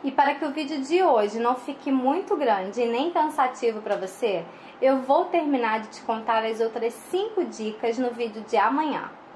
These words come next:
Mas enquanto isso, se você estiver gostando desse vídeo, dê um like aqui pra mim e deixe o seu comentário,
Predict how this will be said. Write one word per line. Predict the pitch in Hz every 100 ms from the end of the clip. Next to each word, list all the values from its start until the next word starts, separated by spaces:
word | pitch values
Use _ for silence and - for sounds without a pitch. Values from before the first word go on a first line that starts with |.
| - - - -
Mas | 330 359
enquanto | 466 - 240 277 330
isso, | 247 220 220 262
se | 302
você | 330 349
estiver | 359 - 330 320
gostando | 320 359 - - 311 330 349
desse | 277 277 -
vídeo, | 226 202 190 190 208 220
dê | 220 294
um | 381 427
like | 349 302 311 302
aqui | 285
pra | - 233
mim | 220 226 247 -
e | 277
deixe | 233 302 311 320
o |
seu | 285 - 277 285
comentário, | 320 302 294 302 - - -